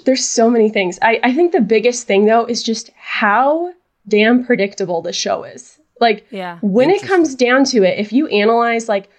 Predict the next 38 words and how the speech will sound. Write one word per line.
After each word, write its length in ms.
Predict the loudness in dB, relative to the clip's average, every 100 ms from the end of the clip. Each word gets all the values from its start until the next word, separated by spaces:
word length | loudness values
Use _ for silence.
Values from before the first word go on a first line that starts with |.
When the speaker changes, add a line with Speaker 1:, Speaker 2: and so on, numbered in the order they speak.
| _
Speaker 1:
who 200 | -2 0
gets 300 | 2 0 0
what 140 | -2 -2
type 280 | -2 -2
of 220 | -2 -6 -2
dates, 480 | -2 -2 -10 -4
what 380 | 0 0 0 -4
week 260 | -2 -2 0
they 140 | 0
get 200 | 0 -2
their 160 | -4 -6
dates 300 | -6 -8 -8
on, 180 | -10 -10 _ _
you 140 | -6
can 140 | 0 0
pretty 240 | 0 0
much 240 | 2 0 -2
figure 260 | -2 2
out 140 | 0 0
who 120 | -4
final 360 | -6 -8 -8 -8
two 240 | -8 -8
is 140 | -8 -6
gonna 200 | -6 -6
be 440 | -8 -6 -6 -8 _ _ -8
just 380 | -4 0 0 0
by 140 | 0 2
looking 360 | 0 -2 0
at 220 | 0 -2
who 220 | -6 -4 -2
gets 240 | -4 -4
the 80 | -4
dates 320 | -2 -4 -6
and 180 | -8 -6
how 220 | -2 -2
it's 160 | -4 -6
edited. 440 | -4 -4 -6 -10 -10
So 380 | 0 2 2